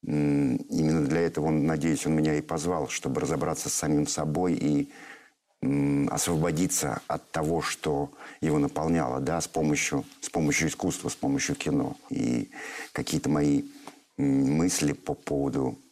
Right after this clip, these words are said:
моего существования с моими родителями там тоже присутствуют.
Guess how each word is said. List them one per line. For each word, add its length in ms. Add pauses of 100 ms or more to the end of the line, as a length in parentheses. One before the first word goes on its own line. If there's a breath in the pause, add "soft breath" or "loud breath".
моего 320
существования 680
с 180
моими 260
родителями 500
там 180
тоже 300
присутствуют. 720